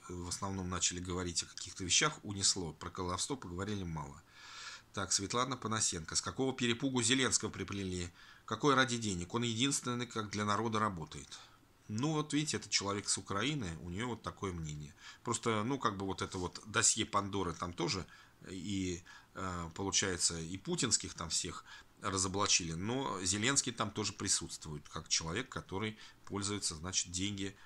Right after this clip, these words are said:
каким-то воз-, образом через офшоры выводит. Поэтому, э, вот, поэтому возник вопрос ради денег. То есть, видимо, тоже ради денег. Ну, если он приносит пользу народу, мне он раньше нравился.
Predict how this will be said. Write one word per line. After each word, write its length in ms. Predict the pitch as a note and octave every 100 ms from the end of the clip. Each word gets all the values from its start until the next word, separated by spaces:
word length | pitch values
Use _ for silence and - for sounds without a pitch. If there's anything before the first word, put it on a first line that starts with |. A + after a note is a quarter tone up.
| -
каким-то 380 | E2+ F#2 F2 F2
воз-, 260 | E2 F#2 -
образом 400 | G2+ F#2+ F2 F2+
через 320 | - E2 D#2
офшоры 400 | E2 - F#2+ F#2+
выводит. 400 | F2 D#2+ D2 C#2+
Поэтому, 560 | - F2+ F#2+ G#2+ A2 A2 - - - -
э, 80 | F#2
вот, 340 | F#2 F2+ - -
поэтому 400 | - A2+ A#2+ B2
возник 380 | G2+ G2 G#2 G#2
вопрос 360 | G2 G#2 G2 -
ради 300 | G#2 G2 F#2+
денег. 300 | G2 D#2+ C2+ - - - - - - -
То 80 | -
есть, 160 | E2 F#2+
видимо, 340 | A#2+ F3 F3
тоже 360 | D#3 G2 C#3 D3 -
ради 360 | F2 G2 A#2+
денег. 340 | A2 D#2+ D2 - - - -
Ну, 500 | G2 A2 G#2 F2 - - - -
если 320 | G2+ F#2 G2
он 80 | E2+
приносит 420 | G2 C3 F3 -
пользу 340 | - F2+ E2
народу, 480 | E2+ E2 D#2 C#2+ D2 - - - -
мне 240 | F#2 G#2 D#3
он 320 | E3 B2+ G2+
раньше 380 | G2 A#2 C3+ A#2
нравился. 600 | G2 F2 D#2 D2 - -